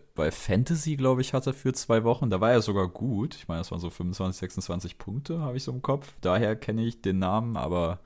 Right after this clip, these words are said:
ja, war dann bei den Broncos auch hinten raus, Bombenscheiße. Das war dieses, das war, glaub ich, das Ende von diesem Brock Osweiler-Jahr oder sowas.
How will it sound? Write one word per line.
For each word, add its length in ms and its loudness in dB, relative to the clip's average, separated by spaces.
ja, 280 2
war 160 6
dann 420 4
bei 180 2
den 500 2
Broncos 580 2
auch 100 2
hinten 240 -2
raus, 440 0
Bombenscheiße. 1080 -4
Das 220 -8
war 80 -2
dieses, 540 -4
das 200 -8
war, 80 4
glaub 140 4
ich, 60 0
das 280 -6
Ende 320 4
von 140 -2
diesem 180 -2
Brock 240 -4
Osweiler-Jahr 720 -4
oder 160 -6
sowas. 480 -10